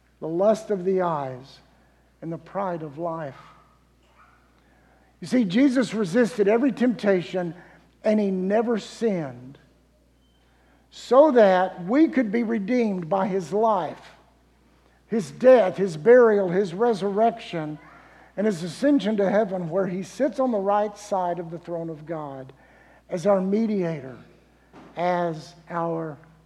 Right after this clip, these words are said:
Savior. What was the result of his resisting? We see in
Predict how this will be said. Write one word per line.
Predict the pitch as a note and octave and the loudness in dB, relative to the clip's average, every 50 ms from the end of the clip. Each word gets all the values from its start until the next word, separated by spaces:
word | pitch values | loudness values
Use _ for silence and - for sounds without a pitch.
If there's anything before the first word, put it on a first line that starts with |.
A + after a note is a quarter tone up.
| _ _ | _ _
Savior. | _ - - - - F3+ F3+ F3 E3+ D#3+ C#3+ C#3+ C#3 C3+ B2 A#2+ B2 - _ _ _ _ _ _ _ _ _ _ _ _ _ _ _ _ _ _ _ _ _ _ _ _ _ _ _ _ _ _ _ _ _ _ _ _ _ _ _ _ - | _ -20 -20 -14 -8 -6 -6 -6 -6 -8 -10 -12 -14 -16 -16 -18 -20 -20 _ _ _ _ _ _ _ _ _ _ _ _ _ _ _ _ _ _ _ _ _ _ _ _ _ _ _ _ _ _ _ _ _ _ _ _ _ _ _ _ -10
What | G#3+ A#3+ - | -8 -6 -6
was | A3 G#3+ F3+ D#3 | -6 -6 -6 -6
the | F3+ G3+ F#3 | -6 -6 -4
result | F#3 F#3+ F3 C#3+ F#3 G#3+ G#3+ G#3 F#3+ E3 - - | -4 -6 -4 0 2 4 4 4 2 0 -4 -8
of | F3 D#3+ C3 - | -8 -8 -8 -10
his | - - F#3+ G3 G3+ G3+ G3 G3 F#3+ F3+ D#3 - - - - E3 | -6 -2 0 2 2 2 0 -2 -4 -6 -10 -16 -20 -20 -16 -12
resisting? | E3 E3 D#3 C#3+ D#3 F3+ F3 D3+ - - - D3 B2+ A#2+ A#2 A#2+ - _ _ _ _ _ _ _ _ _ _ _ - | -12 -12 -10 -10 -10 -10 -10 -10 -12 -14 -14 -14 -14 -14 -16 -20 -20 _ _ _ _ _ _ _ _ _ _ _ -12
We | E3+ | -12
see | - - - G3 F#3+ F3+ | -8 -2 0 0 0 0
in | F3+ E3+ D#3+ D3+ C#3 | -2 -4 -6 -8 -12